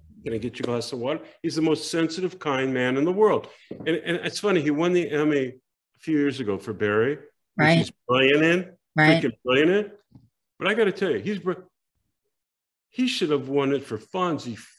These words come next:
Speaker 1: forty years before that. You wanna talk about acting? You wanna talk about,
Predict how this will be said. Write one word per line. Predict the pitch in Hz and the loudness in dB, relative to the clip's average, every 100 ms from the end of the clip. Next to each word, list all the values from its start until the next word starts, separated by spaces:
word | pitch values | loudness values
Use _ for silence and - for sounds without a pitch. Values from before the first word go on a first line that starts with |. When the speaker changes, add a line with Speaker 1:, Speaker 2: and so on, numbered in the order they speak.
| _ - | _ 0
Speaker 1:
forty | 277 247 170 | 4 4 4
years | 120 98 95 | 2 0 -4
before | 90 - 92 78 | -14 -12 -12 -12
that. | 71 - _ _ _ _ | -14 -20 _ _ _ _
You | 175 | -2
wanna | 240 220 | 2 2
talk | 220 175 | 2 -2
about | 147 131 - _ | 0 -2 -4 _
acting? | 143 196 208 - 117 - | -2 0 -4 -6 -6 -4
You | 208 233 | -2 0
wanna | 277 | 0
talk | 247 220 | 0 -2
about, | 190 - | -2 -8